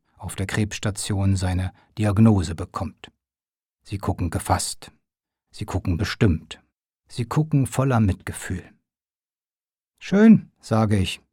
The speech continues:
weil alle so gucken. „Damit kann ich leben.“ Eine Diagnose ist immer besser als keine Diagnose. „Knochenmarkkrebs“, erläutert der Oberarzt, „ist nach dem Stand der heutigen Medizin nicht heilbar.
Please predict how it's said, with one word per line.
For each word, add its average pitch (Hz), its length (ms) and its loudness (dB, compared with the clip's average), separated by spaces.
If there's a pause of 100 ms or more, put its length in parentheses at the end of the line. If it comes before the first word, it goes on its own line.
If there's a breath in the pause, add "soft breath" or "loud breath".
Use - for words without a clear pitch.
(120)
weil 104 180 -2
alle 98 220 0
so 101 100 -2
gucken. - 380 -6 (580)
„Damit 180 280 4
kann 139 160 6
ich 107 120 0
leben.“ 110 400 0 (1000)
Eine 104 280 2
Diagnose 101 640 4
ist - 200 -4
immer 156 220 2
besser 165 400 0
als - 280 -4
keine 151 360 0
Diagnose. 85 640 -2 (1200)
„Knochenmarkkrebs“, 147 1200 6
erläutert 135 500 2
der 147 140 4
Oberarzt, 143 920 -2
„ist 156 180 2
nach 170 140 6
dem 165 160 6
Stand 151 320 4
der 113 80 6
heutigen 113 340 4
Medizin 92 560 0
nicht - 260 -4
heilbar. - 420 -4